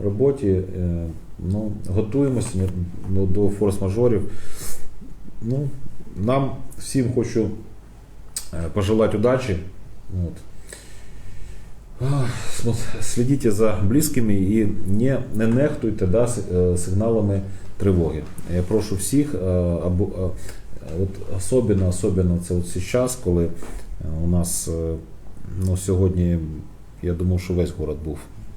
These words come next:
е, сховався, тому прошу вас не нехтувати. Бережіть себе, своїх близьких.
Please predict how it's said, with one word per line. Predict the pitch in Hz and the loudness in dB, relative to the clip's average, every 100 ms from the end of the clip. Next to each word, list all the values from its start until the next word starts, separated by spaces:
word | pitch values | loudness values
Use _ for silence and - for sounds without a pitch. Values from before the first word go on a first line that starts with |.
| - - | -14 -12
е, | - - - - - - - - - 87 | -12 -10 -10 -12 -12 -14 -14 -12 -8 -6
сховався, | - - 98 127 - 90 87 | -4 -2 0 2 0 -2 -2
тому | 87 87 82 - - | -2 -2 -2 -6 -8
прошу | 95 92 - | -6 -6 -4
вас | 90 90 - - - 87 | -2 -2 -2 0 0 2
не | 101 | 2
нехтувати. | 90 90 - 76 78 - - - - - - - - - 90 | 2 0 -2 -4 -4 -4 -6 -8 -8 -6 -4 -2 -4 -4 -2
Бережіть | 98 101 113 101 | 0 2 2 0
себе, | 104 98 135 165 - - | 2 4 4 2 -2 -6
своїх | - 101 127 113 | 0 2 2 2
близьких. | 101 95 82 | 0 -2 -2